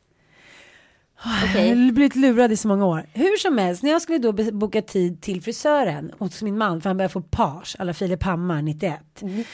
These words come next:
Speaker 1: Inget fel i det, men det passar inte på min man. <clears throat> Och då går jag in till frisören och då står en mörk tjej. "Det här, jag har fullt i oktober med min kompis." Och det var det så här som på film. Hon kom långt inifrån med en liten hund,
Speaker 2: Ja, precis.
Speaker 1: så här.
Speaker 2: Kom det liksom så här?
Speaker 1: Ja,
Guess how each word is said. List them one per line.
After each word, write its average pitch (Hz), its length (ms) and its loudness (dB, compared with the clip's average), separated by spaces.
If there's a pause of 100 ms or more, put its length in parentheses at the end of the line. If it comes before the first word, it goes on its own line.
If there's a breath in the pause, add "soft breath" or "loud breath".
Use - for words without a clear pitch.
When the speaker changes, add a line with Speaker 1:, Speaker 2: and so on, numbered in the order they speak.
(420 loud breath)
Speaker 1:
Inget 226 200 -6
fel 233 140 0
i 262 40 0
det, 226 240 0
men 202 140 -6
det 220 60 -2
passar 220 300 -2
inte 190 120 -4
på 196 60 -4
min 196 200 -2
man. - 220 -8 (440)
<clears throat> 196 440 0
Och 254 120 0 (100)
då 285 180 2 (200)
går 269 140 0
jag 262 80 2
in 226 120 -2
till 214 100 -2
frisören 220 440 0
och 277 60 -2
då 277 60 0
står 240 140 0
en 226 100 0
mörk 190 200 0
tjej. 233 160 0
"Det 277 60 2
här, 320 180 2
jag 311 120 2
har 302 60 0
fullt 247 280 -4
i 220 60 0
oktober 233 340 -2
med 233 140 -4
min 233 280 -2
kompis." 302 600 -2
Och 208 100 -2
det 226 80 0
var 226 60 4
det 226 80 2
så 208 80 0
här 180 40 2
som 170 160 -2
på 185 100 0
film. 165 380 -2
Hon 185 160 -2
kom 185 200 -2
långt 185 500 0
inifrån 175 480 -2
med 170 120 -2
en 165 60 -2
liten 170 240 -4
hund, 180 140 2
Speaker 2:
Ja, 165 60 0
precis. 165 160 -4
Speaker 1:
så 170 60 -4
här. 165 80 0
Speaker 2:
Kom 175 120 -2
det 165 80 -4
liksom 151 300 -8
så 156 80 -8
här? 143 160 -8 (120)
Speaker 1:
Ja, 330 180 2